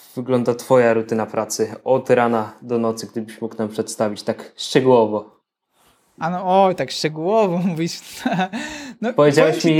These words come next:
Speaker 2: ci
Speaker 1: mi
Speaker 2: te-
Speaker 1: przed podcastem, że będziesz walił konkretami i mam być ciekawski, no to jest.
Speaker 2: Dobrze, dobrze, to tak zróbmy. E, no powiem tak, zacznę od tego, że na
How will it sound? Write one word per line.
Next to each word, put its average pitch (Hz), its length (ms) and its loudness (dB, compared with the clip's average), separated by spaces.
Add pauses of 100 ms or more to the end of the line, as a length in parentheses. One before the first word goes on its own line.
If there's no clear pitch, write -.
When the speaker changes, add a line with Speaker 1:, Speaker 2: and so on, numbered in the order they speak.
Speaker 2:
ci 147 40 2
Speaker 1:
mi 147 80 -4 (120)
Speaker 2:
te- - 60 -20
Speaker 1:
przed 160 280 0
podcastem, 160 500 0
że 143 80 -4
będziesz 139 200 0
walił 139 180 4
konkretami 147 540 2
i 139 40 0
mam 135 240 0
być 127 180 -4
ciekawski, 135 480 -2
no 120 100 0
to 120 120 -2
jest. - 360 -6 (180)
Speaker 2:
Dobrze, 156 560 -6 (160)
dobrze, 123 300 -6
to 135 140 -14
tak 160 200 -2
zróbmy. 175 600 0 (320)
E, 175 160 2
no 226 160 4
powiem 269 340 2
tak, 143 240 2
zacznę 240 280 2
od 233 140 -2
tego, 226 260 2
że 196 100 -2
na 190 140 -4